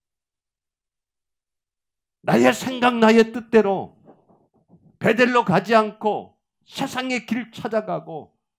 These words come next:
자기 형 예서를 찾아갔다라면은 이 야곱이 살 수 있었을까요? 반드시 죽임을 당했을 것입니다. 사랑하는 여러분,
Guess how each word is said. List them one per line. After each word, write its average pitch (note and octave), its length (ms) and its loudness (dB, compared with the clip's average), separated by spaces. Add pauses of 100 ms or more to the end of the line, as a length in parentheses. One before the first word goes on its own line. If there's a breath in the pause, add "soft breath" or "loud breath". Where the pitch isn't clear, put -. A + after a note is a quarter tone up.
(260)
자기 F3 300 -8
형 F#3 340 -2
예서를 G3+ 540 -2
찾아갔다라면은 F3 1080 -10 (100)
이 D#3+ 220 -16
야곱이 C#3 400 -16
살 - 300 -18
수 - 260 -20
있었을까요? G3 760 -20 (1500)
반드시 A3+ 640 -8
죽임을 D3+ 440 -12
당했을 A2 480 -16
것입니다. - 520 -20 (1300)
사랑하는 F#2 480 -12
여러분, C3 400 -14